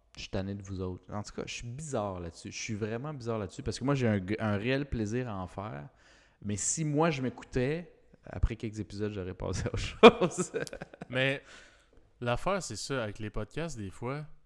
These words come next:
Speaker 2: c'est pas toutes les, tu sais, moi, mettons, je, je l'ai dit plusieurs fois, là, mais j'aime beaucoup Mike Ward, si j'écoute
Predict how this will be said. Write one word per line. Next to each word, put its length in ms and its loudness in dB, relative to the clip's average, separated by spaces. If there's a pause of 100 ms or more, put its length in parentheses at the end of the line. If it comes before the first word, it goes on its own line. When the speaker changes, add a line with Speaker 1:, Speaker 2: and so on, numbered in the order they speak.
(580)
Speaker 2:
c'est 160 -16
pas 120 0
toutes 280 -6
les, 140 -4
tu 80 -18
sais, 180 -8
moi, 180 -6
mettons, 300 -4
je, 540 -6
je 140 -12
l'ai 240 -8
dit 180 -12
plusieurs 340 -8
fois, 160 -6
là, 80 -4
mais 140 -4
j'aime 220 -6
beaucoup 180 -6
Mike 260 -6
Ward, 380 -6
si 220 -14
j'écoute 300 -10